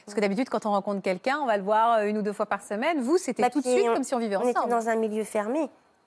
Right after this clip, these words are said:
Speaker 2: On était dans une clinique. Bon, on avait l'espace dehors, mais, euh,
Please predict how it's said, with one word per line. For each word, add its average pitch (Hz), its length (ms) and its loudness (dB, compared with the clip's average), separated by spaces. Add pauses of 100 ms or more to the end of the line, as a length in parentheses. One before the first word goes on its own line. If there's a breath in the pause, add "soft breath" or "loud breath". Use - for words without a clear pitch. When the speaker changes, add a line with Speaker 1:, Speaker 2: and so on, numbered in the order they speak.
(140)
Speaker 2:
On 202 120 -6
était 202 200 -8
dans 208 140 -2
une 196 180 -4
clinique. 233 480 -4 (240 loud breath)
Bon, 202 140 2
on - 20 0
avait 196 220 0
l'espace 190 400 -2
dehors, 220 380 0
mais, 202 240 -6
euh, 185 200 -2